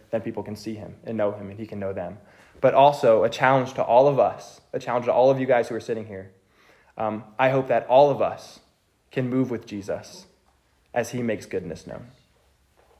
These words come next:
I hope that we can all move this week and next week and the weeks to come. We can move with Jesus and know him and be known by him and make goodness known. All right, let's pray.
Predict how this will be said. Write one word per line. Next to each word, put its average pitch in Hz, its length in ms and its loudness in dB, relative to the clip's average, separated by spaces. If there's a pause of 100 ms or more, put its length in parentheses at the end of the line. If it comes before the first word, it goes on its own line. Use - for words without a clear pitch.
(460)
I 123 60 -6
hope 123 80 -6
that 107 160 2
we 123 100 -6
can 131 120 -4
all 120 100 2
move 110 280 -4
this 131 200 -2
week 135 400 0
and 117 100 -8
next 117 280 -2
week 123 300 -8 (280)
and 131 80 -6
the 123 60 -4
weeks 127 160 -2
to 127 80 -6
come. 113 340 -4 (420)
We 131 80 -2
can 120 220 -2
move 131 220 2
with 127 120 -2
Jesus 104 400 -8
and 107 200 -8
know 120 180 4
him 135 400 0
and 120 100 -8
be 110 120 -6
known 113 320 -2
by 110 180 2
him 117 260 -8 (480)
and 120 120 -8
make 107 180 -6
goodness 87 340 -10
known. 110 220 -20 (1700)
All 113 60 2
right, 98 160 2 (120)
let's 117 140 -6
pray. 107 180 -4